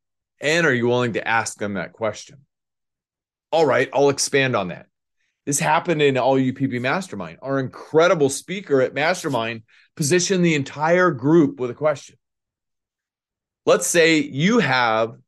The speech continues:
we'll just take it, uh, an easy example. Let's say you have an auto policy for your client, but you don't have the home. Okay?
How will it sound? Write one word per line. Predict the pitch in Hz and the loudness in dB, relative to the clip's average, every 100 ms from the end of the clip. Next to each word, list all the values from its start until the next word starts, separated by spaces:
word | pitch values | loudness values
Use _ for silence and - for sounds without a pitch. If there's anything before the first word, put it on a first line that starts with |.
| _ _ _ | _ _ _
we'll | 170 | -6
just | 196 180 | -4 -2
take | 190 160 | 0 0
it, | 151 - | 0 -2
uh, | 101 113 - | -4 -6 -6
an | 135 139 | -6 -6
easy | - 156 127 | -2 -2 0
example. | 123 87 98 80 - _ _ _ - | -2 -4 -8 -10 -16 _ _ _ -2
Let's | 170 | 0
say | 202 | 4
you | 214 | 4
have | 185 | 2
an | 147 | 0
auto | 113 151 180 175 | 0 2 4 2
policy | - 123 120 113 131 120 | 2 2 2 0 -6 -8
for | 123 | -4
your | 120 104 | -4 -4
client, | - 120 123 117 | -6 -4 -4 -6
but | 104 | -10
you | 113 | -8
don't | 113 131 - | -4 -4 -4
have | 123 113 | -8 -6
the | 98 | -6
home. | 110 95 71 - _ _ _ _ _ - | -6 -8 -10 -18 _ _ _ _ _ -4
Okay? | 160 | -2